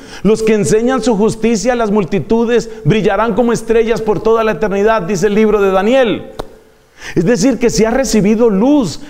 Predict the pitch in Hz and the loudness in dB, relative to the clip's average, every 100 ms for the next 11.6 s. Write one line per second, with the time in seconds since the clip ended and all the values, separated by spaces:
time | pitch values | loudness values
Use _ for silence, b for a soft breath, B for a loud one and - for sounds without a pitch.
0 | B - 196 170 214 277 294 202 214 196 | B -2 -2 2 2 2 0 0 -2 0
1 | 175 175 208 233 - 254 311 311 170 226 | 0 0 0 0 0 2 2 0 -2 -2
2 | 190 214 208 185 143 110 B B B - | 0 0 0 0 -2 -6 B B B 0
3 | 233 202 277 277 233 233 269 208 277 302 | 2 2 0 2 2 2 0 0 0 0
4 | 214 247 214 220 220 151 120 B B B | -2 -2 0 0 -2 -6 -10 B B B
5 | 233 262 240 247 240 233 - 196 214 254 | 0 2 0 0 0 0 2 2 2 2
6 | 240 202 185 226 240 202 156 B - 208 | 2 2 2 0 0 0 0 B -4 0
7 | 226 196 240 214 170 214 220 233 202 202 | 0 0 -2 0 0 0 0 0 0 0
8 | 185 240 226 165 214 262 - 269 226 220 | 0 0 2 0 0 0 0 0 0 -2
9 | 254 269 226 - B B B - 240 254 | -2 -2 -4 -8 B B B 0 2 0
10 | - 233 220 196 190 214 170 196 180 247 | 0 0 0 0 2 2 0 0 2 2
11 | 269 254 269 202 196 156 | 2 2 2 2 -2 -2